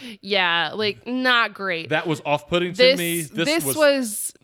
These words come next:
Speaker 2: I mean, it wasn't, like, straight up misogyny. It was just kinda like, mm.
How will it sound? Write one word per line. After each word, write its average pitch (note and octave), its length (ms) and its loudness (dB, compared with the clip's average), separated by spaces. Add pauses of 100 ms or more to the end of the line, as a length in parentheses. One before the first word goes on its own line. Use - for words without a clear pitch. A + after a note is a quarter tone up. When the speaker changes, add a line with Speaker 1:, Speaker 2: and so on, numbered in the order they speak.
(460)
Speaker 2:
I A#3+ 80 0
mean, B3 120 2
it A#3+ 60 0
wasn't, B3+ 220 0
like, A#3 160 -4
straight G3 400 -6
up F3+ 100 -4
misogyny. D3+ 840 -10
It E3+ 100 -6
was E3+ 260 -8
just D#3 320 -10
kinda D3+ 340 -10
like, C#3 400 -12 (500)
mm. D3+ 360 -14